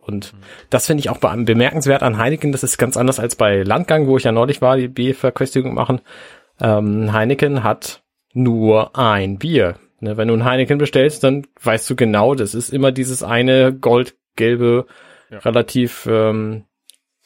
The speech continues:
Speaker 1: wenig bittere Bier so. Und das finde ich bemerkenswert, weil das halt andere anders machen. Die sind da irgendwie, ähm, neugieriger und
Speaker 2: Ja, allein, alleine schon, wenn man bei der Becks Brauerei eine Führung macht, dann gibt's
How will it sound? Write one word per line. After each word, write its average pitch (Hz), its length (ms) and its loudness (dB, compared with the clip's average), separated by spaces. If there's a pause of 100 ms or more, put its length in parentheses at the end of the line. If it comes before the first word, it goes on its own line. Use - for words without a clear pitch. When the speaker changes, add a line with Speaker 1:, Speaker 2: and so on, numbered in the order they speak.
(200)
Speaker 1:
wenig 120 380 0
bittere 120 600 2 (240)
Bier 131 360 0
so. 78 340 -8 (640)
Und 95 580 -12
das - 420 -10 (440)
finde - 380 -2
ich 131 100 -8
bemerkenswert, 143 540 0
weil 107 120 2
das 110 140 -4
halt 120 120 0
andere 123 360 0
anders 143 260 0
machen. 104 220 -6
Die 107 60 -8
sind 117 160 -2
da 120 80 2
irgendwie, 113 300 -2 (920)
ähm, 101 300 -10 (140)
neugieriger 110 640 0
und 95 260 -6 (580)
Speaker 2:
Ja, 117 260 -2
allein, 135 340 2
alleine 139 360 2
schon, 127 160 2
wenn 127 120 4
man 120 140 2
bei 113 80 4
der 110 120 2
Becks 120 280 0
Brauerei 104 400 2
eine 101 200 2
Führung 95 360 -2
macht, 92 240 -6
dann 107 120 0
gibt's 104 320 -4